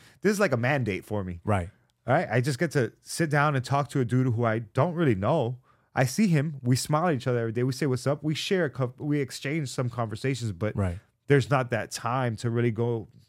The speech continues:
Speaker 1: how we just did. We,
Speaker 2: Right.
Speaker 1: we go in a little bit more,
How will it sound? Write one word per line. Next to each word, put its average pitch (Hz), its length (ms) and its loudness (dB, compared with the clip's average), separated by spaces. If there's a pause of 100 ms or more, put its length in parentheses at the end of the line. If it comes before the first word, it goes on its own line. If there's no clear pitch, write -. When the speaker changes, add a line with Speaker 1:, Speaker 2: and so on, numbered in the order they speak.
(160)
Speaker 1:
how - 180 -2
we 117 140 2
just 104 200 -6
did. 139 240 -2 (140)
We, 104 80 -2
Speaker 2:
Right. 92 320 -2
Speaker 1:
we 110 140 -2
go 113 220 2
in 120 80 2
a 113 60 0
little 120 200 2
bit 123 160 -4
more, 117 360 -2